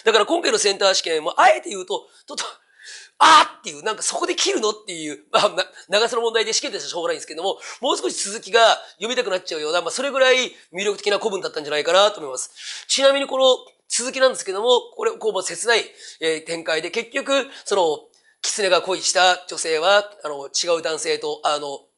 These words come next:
入内っていうんですかね。あの、えー、天皇家にこう入っていって、あの、結局、あの、狐は、あの、声を報われないという切ないラブストーリーで終わってて、またまたそれ本当に、あの、美しいストーリーなんですけども、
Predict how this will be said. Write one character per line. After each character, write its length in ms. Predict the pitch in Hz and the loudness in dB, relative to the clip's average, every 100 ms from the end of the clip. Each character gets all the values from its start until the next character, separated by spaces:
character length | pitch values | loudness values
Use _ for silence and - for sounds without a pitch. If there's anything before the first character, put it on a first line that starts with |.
| _ _ _ _ - | _ _ _ _ -10
入 200 | - - | -6 -2
内 120 | 175 165 | 0 0
っ 20 | |
て 80 | 175 | -2
い 20 | |
う 40 | |
ん 20 | |
で 20 | 160 | -10
す 80 | |
か 80 | - | -6
ね。 120 | 180 - - - | -6 -8 -14 -2
あ 120 | 160 | 0
の、 200 | 160 156 - - - - | 2 -2 -8 -20 -12 -6
え 120 | 147 | -6
ー、 100 | 151 | -4
天 200 | 170 170 | -6 -4
皇 120 | 165 | -4
家 100 | 156 | -4
に 60 | 131 | -4
こ 80 | |
う 40 | 143 | -2
入 120 | 165 | -2
っ 80 | - | -4
て 80 | 147 | -14
い 20 | |
っ 60 | |
て、 340 | - 214 220 - | -2 2 2 0
あ 100 | 185 | -4
の、 260 | 160 151 135 - - _ - | -2 -4 -6 -14 -20 _ -12
結 200 | - 143 | -10 -8
局、 340 | 190 190 254 233 | -8 -2 0 4
あ 60 | |
の、 140 | 180 151 | 2 0
狐 340 | - - 165 | -6 -2 2
は、 320 | 165 240 - | 6 6 6
あ 60 | 170 | 0
の、 220 | 156 147 - | -4 -6 -6
声 200 | - 185 | -2 0
を 60 | 131 | -2
報 220 | 143 202 | -4 0
わ 60 | |
れ 40 | 196 | 2
な 80 | 185 | 2
い 80 | 180 | 0
と 60 | |
い 200 | 147 143 | -6 -8
う 40 | 135 - - | -8 -12 -10
切 240 | 190 170 | -10 -4
な 120 | 214 233 | 2 2
い 160 | 190 | 2
ラ 100 | 160 | -4
ブ 80 | 165 | -6
ス 60 | 165 | -6
ト 60 | |
ー 40 | 175 | -6
リ 20 | |
ー 20 | |
で 60 | 151 | -4
終 20 | |
わ 40 | |
っ 40 | 143 | -8
て 80 | 156 | -6
て、 140 | 170 160 | -6 -4
ま 80 | |
た 80 | 190 | -6
ま 60 | 185 | -6
た 60 | - | -2
そ 80 | |
れ 60 | 220 | -2
本 160 | 180 202 | 0 -2
当 60 | |
に、 140 | 202 180 - - | -4 -8 -8 -2
あ 80 | 165 | -2
の、 80 | |
美 280 | 170 147 - | -2 -6 -2
し 100 | - | -2
い 60 | 185 | 0
ス 60 | |
ト 100 | - | -2
ー 40 | 175 | -4
リ 60 | |
ー 20 | 135 | -4
な 80 | |
ん 20 | 127 | -6
で 60 | |
す 80 | 117 | -4
け 80 | 139 | -2
ど 60 | |
も、 260 | 143 180 - | 2 2 0